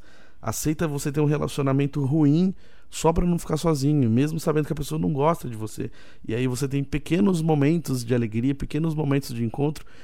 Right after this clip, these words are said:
E, e por mais que aquilo seja ruim de uma maneira geral,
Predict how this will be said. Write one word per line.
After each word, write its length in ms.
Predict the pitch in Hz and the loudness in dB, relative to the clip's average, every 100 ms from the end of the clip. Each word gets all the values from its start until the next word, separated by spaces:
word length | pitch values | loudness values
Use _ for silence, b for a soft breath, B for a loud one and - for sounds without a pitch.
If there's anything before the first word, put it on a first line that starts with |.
| B B B | B B B
E, 220 | - 110 123 | -6 -2 0
e 60 | |
por 200 | 160 160 | 4 4
mais 300 | 175 226 220 | 4 2 0
que 580 | - 175 143 104 78 - - | -2 -2 0 -2 -6 -10 -4
aquilo 300 | 131 - 139 | -4 -2 -4
seja 320 | - 143 147 | -2 -2 2
ruim 520 | 139 131 139 151 123 | 6 8 8 8 4
de 120 | 110 117 | 4 2
uma 160 | 117 | 2
maneira 340 | 110 110 104 95 | 2 0 -2 -2
geral, 440 | 95 101 143 | -2 -2 -2